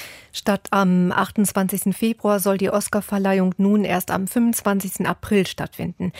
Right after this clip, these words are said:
Das gab die Filmakademie gestern in Beverly Hills bekannt. Durch den zeitlichen Aufschub soll es Filmemachern ermöglicht werden, ihre Filme fertigzustellen und in die Kinos zu bringen.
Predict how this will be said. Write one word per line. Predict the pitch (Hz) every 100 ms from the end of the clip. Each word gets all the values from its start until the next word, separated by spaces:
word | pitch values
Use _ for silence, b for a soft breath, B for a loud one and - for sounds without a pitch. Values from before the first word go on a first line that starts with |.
| B B B
Das | 247 240
gab | 233
die | 214
Filmakademie | 208 240 233 233 190 214 190 190 185
gestern | 190 190 196
in | 185 180
Beverly | 175 175 175 175
Hills | 160 165 -
bekannt. | - - - - - - -
Durch | - -
den | 185 170
zeitlichen | - 190 190 196 196
Aufschub | - 196 220 - 226
soll | - 202
es | 202 -
Filmemachern | - 233 233 214 196 196 180
ermöglicht | 175 175 196 233 240 -
werden, | 196 190 190 B B B
ihre | 202 208
Filme | - 202 185
fertigzustellen | 185 - 220 302 - - - 214 208
und | 202 190
in | 180
die | 185
Kinos | - 185 165 156 -
zu | -
bringen. | - - 160 202